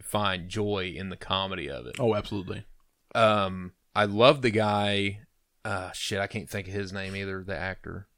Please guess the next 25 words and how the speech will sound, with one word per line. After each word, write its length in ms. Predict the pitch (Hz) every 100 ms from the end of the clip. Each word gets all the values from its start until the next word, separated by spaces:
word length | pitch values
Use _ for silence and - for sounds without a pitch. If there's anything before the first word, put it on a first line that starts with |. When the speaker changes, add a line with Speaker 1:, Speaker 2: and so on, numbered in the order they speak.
| _ _ _ 123
Speaker 1:
I, 240 | 143 123
I'm 280 | 117 135 123
just 200 | 113 -
gonna 140 | 117
go 140 | 104 104
ahead 140 | 98
and 100 | 98
say 180 | 101 98
I 100 | 104
don't 120 | 78
remember 320 | 92 98 95
any 220 | 62 95 95
of 60 |
the 100 | 95
actors' 400 | 92 92 - 90
names 460 | 92 87 87 87 -
from 200 | - 87
this 160 | 67 -
movie. 300 | - - - - - - - _ _ _ _ - - - - - -
Um, 600 | 104 101 98 92 87 87 - -
Speaker 2:
Stephen 380 | - 117 113
Root. 260 | 110 123 135 - - - -
Speaker 1:
but 300 | 123 135 110
the 100 | 107
guy 720 | 95 110 123 123 123 120 120